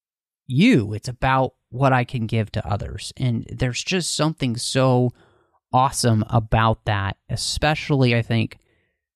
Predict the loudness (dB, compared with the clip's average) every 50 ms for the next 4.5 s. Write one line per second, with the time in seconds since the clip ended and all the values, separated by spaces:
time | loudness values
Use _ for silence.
0 | _ _ 0 2 4 4 4 4 2 2 2 4 4 6 4 4 2 0 -2 0
1 | 0 0 0 2 2 4 4 4 4 2 0 -4 -10 -20 -14 -2 0 0 2 2
2 | 2 2 2 2 0 -2 _ _ _ _ _ _ _ _ _ _ _ _ -4 0
3 | 0 2 2 0 2 2 2 2 2 0 0 0 0 2 2 4 4 4 2 0
4 | -2 -2 -2 -2 -2 -2 -2 -4 _